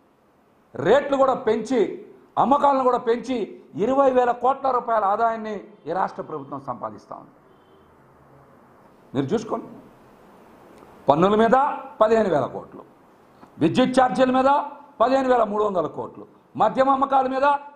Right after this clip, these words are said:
ఇరవై వేల కోట్లు. ఈ యాభై వేల కోట్ల రూపాయలు ప్రజల మీద భారం వేయడం వాస్తవం కాదా? మీరు ఒక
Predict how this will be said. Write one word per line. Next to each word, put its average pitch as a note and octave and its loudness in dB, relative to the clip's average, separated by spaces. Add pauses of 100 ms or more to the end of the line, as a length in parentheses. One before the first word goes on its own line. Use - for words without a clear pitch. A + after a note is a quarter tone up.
ఇరవై B3+ 2
వేల A3 0 (100)
కోట్లు. C#3 -10 (460)
ఈ - -8 (180)
యాభై B3+ 4 (120)
వేల C#4+ 2 (140)
కోట్ల C4+ 0
రూపాయలు B3+ 0 (1300)
ప్రజల D#3 -4
మీద G3+ 0 (100)
భారం F#3 2
వేయడం F3 -4
వాస్తవం G#3 0
కాదా? A3 2 (3500)
మీరు A#3+ 6 (1200)
ఒక C#3+ 0